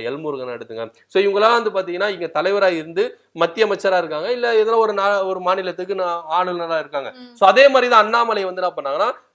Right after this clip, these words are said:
Speaker 1: பாஜக வந்து என்ன பண்ணி இவரு டெல்லி அரசியலுக்கு கூப்பிட்டுறலாம்
Speaker 2: ம்.
Speaker 1: அப்படின்னு சொல்லிட்டு ஒண்ணு டெல்லி மேலிட பொறுப்பாளரா கொடுப்பாங்க, இல்ல எதனா ஒரு மாநிலத்துக்கு ஆளுநரா போடுவாங்களா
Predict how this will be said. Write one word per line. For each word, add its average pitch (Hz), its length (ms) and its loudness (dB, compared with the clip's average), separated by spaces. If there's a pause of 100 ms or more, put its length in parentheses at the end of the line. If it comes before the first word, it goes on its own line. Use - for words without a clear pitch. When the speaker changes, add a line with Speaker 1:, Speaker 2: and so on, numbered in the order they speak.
Speaker 1:
பாஜக 240 440 6
வந்து 196 200 2
என்ன 190 80 2
பண்ணி 180 180 -4
இவரு 214 160 0
டெல்லி 254 280 2
அரசியலுக்கு 190 460 0
கூப்பிட்டுறலாம் 117 600 -4 (140)
Speaker 2:
ம். - 200 -20
Speaker 1:
அப்படின்னு 190 360 -2
சொல்லிட்டு 170 280 -6
ஒண்ணு 214 180 -4
டெல்லி 214 280 0
மேலிட 196 300 -2
பொறுப்பாளரா 160 500 -4
கொடுப்பாங்க, 120 400 -8 (260)
இல்ல 208 160 -2 (100)
எதனா 202 260 0
ஒரு 196 140 -4
மாநிலத்துக்கு 185 540 -4
ஆளுநரா 165 480 0
போடுவாங்களா 151 480 -2